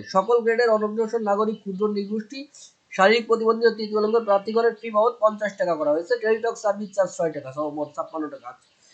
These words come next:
এরপরে রয়েছে আপনাকে মোবাইলে মেসেজ অপশনে গিয়ে টাইপ করতে হবে পিএমজিএসসি, এরপর স্পেস, এরপর একটি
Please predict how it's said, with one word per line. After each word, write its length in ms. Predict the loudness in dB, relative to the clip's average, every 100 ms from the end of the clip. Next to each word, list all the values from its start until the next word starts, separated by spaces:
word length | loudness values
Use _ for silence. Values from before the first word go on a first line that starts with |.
| _ _ -20 -20 _ -20 _ 2
এরপরে 320 | 4 10 12
রয়েছে 300 | 12 12 8 6
আপনাকে 300 | 6 2 0 0 0 0
মোবাইলে 360 | 4 6 6 6
মেসেজ 340 | 4 2 8
অপশনে 260 | 6 6 2
গিয়ে 180 | 2 2
টাইপ 160 | 4 4 6
করতে 280 | 4 6
হবে 260 | 4 4 4 0 -2 _ _ _ 4
পিএমজিএসসি, 1300 | 4 6 4 4 2 -4 -2 -2 4 4 2 -4 -6 2
এরপর 220 | 4 4 2
স্পেস, 280 | 0 -6 -12 -12
এরপর 240 | -16 -2 2
একটি 200 | 2